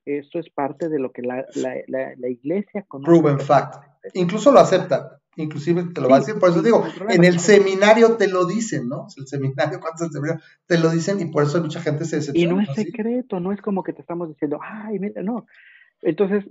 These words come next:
Speaker 1: pero ¿qué es lo que pasa? La, la, la gente no lo sabe y no se desperdiga esta información porque en el momento en el que dices, "No, Mateo es inventado", hay personas que van a decir, "Ah, espérate,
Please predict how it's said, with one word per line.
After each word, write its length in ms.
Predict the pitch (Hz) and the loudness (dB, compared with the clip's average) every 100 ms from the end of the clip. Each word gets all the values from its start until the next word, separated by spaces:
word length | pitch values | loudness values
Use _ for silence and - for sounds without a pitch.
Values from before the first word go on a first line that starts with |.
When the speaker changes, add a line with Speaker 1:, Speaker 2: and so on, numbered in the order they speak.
| - | -4
Speaker 1:
pero 260 | 165 156 | 0 0
¿qué 100 | - 156 | -2 -4
es 80 | |
lo 140 | 175 170 | -4 -6
que 100 | - | -10
pasa? 380 | 247 233 139 _ | -10 -10 -14 _
La, 220 | 156 151 160 | -4 -4 -2
la, 280 | 165 156 - | -2 -2 -2
la 140 | 151 | -4
gente 320 | 139 156 156 170 | -4 -10 -8 -6
no 180 | 175 | -4
lo 140 | 190 208 | -4 -6
sabe 440 | - 196 180 156 - | -6 -10 -8 -8 -8
y 100 | 135 | -8
no 220 | 143 190 | -8 -10
se 380 | - _ - 214 | -12 _ -12 -10
desperdiga 760 | 208 202 _ 185 175 175 190 196 | -8 -10 _ -10 -8 -8 -6 -6
esta 160 | - | -8
información 580 | 190 196 196 190 190 190 - - - _ _ | -10 -6 -6 -6 -8 -10 -14 -20 -20 _ _
porque 260 | 156 156 151 | -4 -2 -4
en 80 | |
el 100 | 147 | -4
momento 420 | 147 151 180 185 185 | -4 -4 -4 -6 -8
en 60 | |
el 120 | 180 - | -10 -8
que 80 | |
dices, 340 | 175 180 135 127 | -6 -6 -8 -8
"No, 180 | 165 170 | -4 -4
Mateo 320 | 151 143 170 | -4 -6 -6
es 120 | 170 175 | -6 -8
inventado", 640 | 160 156 160 147 170 196 _ _ _ _ _ _ _ - | -10 -10 -6 -4 -4 -8 _ _ _ _ _ _ _ -8
hay 360 | 143 139 143 | -6 -2 -2
personas 500 | 143 165 151 143 151 | -2 -6 -6 -8 -10
que 100 | - | -8
van 140 | 135 139 | -8 -8
a 60 | |
decir, 300 | 135 143 131 _ - | -8 -8 -8 _ -14
"Ah, 60 | |
espérate, 420 | 139 139 131 - | -8 -8 -8 -14